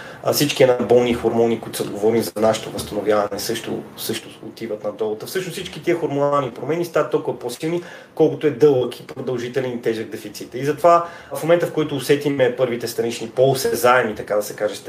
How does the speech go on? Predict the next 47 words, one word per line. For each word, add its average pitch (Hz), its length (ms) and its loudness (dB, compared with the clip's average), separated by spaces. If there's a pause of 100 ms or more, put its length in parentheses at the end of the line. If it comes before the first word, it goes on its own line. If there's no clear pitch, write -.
странични - 200 -8
ефекти, 165 340 -4
това 151 140 6
автоматично 147 640 -2
е 143 40 2
сигнал, 131 440 2
че 131 260 -4 (260)
тези 120 460 4
адаптации 120 560 2
всъщност - 360 -8
са, - 100 -10
са - 180 -6
започнали 113 520 0
да 107 80 -4
се 104 140 -4
натрупват 104 680 -2
и 120 60 -10
вече 110 240 0
са 104 160 2 (400)
по-значителни 165 840 2
и 156 160 2
автоматично 147 520 0
сигнал, 131 380 4
че 135 500 -2
е 127 60 0
време 139 240 2
да 139 60 2
спрем, 127 360 2
време 117 280 2
да 110 60 2
си - 160 -8
починем, 135 440 -4
за 127 80 -2
да 123 80 2
може 120 300 0
да, 120 180 0 (300)
тоест 120 200 4
да 110 60 -2
излезем 127 400 4
от 139 80 0
диетата, 113 440 0
за 131 120 -4
да 123 80 4
може 123 260 2
да 120 60 -2
ги 101 140 -6
компенсираме 123 880 2